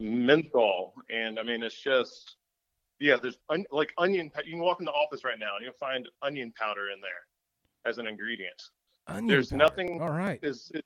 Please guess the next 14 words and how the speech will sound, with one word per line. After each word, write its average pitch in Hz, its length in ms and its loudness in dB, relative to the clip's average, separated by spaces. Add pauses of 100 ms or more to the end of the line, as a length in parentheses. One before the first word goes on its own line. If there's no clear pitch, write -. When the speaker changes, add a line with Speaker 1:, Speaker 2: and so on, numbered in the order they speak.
Speaker 1:
off 151 240 4
limits 143 580 -6
right 107 220 0
now. 101 240 -2
So - 140 -6
I, 127 120 2 (220)
I 131 40 -8
mean, 127 140 -4
we've 127 180 -8
used 170 580 -4 (120)
so - 260 4
much 156 260 2
stuff. 151 360 2 (380)
Speaker 2:
Mm-hmm. 151 180 0